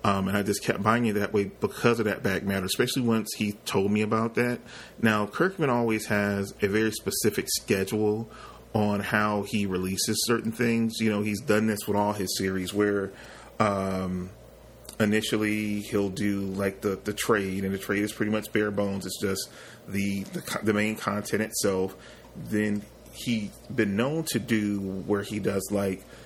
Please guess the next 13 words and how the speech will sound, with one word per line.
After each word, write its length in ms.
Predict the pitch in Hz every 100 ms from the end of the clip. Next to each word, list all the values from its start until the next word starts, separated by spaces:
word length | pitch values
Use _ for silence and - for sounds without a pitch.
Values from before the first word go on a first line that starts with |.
| - -
the 60 | -
hardcovers, 720 | - 120 117 113 107 101 98 -
the 60 | 92
yearly, 340 | 104 107 104
like, 240 | 101 98
hardcover 520 | - 110 107 107 104 95
editions, 380 | 98 95 95
like, 160 | 101 95
library 600 | 110 110 110 104 104 98
editions 480 | 95 101 98 101 95
or 100 | -
oversized 460 | 101 101 104 92
hardcovers. 600 | 107 101 98 95 90 82